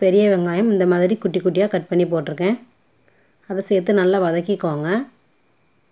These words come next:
நல்லா இந்த அளவுக்கு வதங்கினதுக்கப்புறம்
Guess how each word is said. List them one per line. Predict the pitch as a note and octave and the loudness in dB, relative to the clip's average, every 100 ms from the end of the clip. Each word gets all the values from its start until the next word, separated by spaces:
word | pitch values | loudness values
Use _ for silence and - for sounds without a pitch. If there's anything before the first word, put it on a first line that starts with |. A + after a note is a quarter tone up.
| _ _ _ _ _ _ _ _ _ _ _ _ _ _ _ _ _ _ _ _ _ _ _ _ _ _ G#3+ | _ _ _ _ _ _ _ _ _ _ _ _ _ _ _ _ _ _ _ _ _ _ _ _ _ _ -2
நல்லா | G3 G3+ | 2 4
இந்த | F#3+ F#3 | 4 2
அளவுக்கு | F3+ F3+ G#3 | 2 0 0
வதங்கினதுக்கப்புறம் | F3 F3 F3+ E3+ E3+ D3+ E3 A3 | 2 2 2 0 -4 -4 -2 -2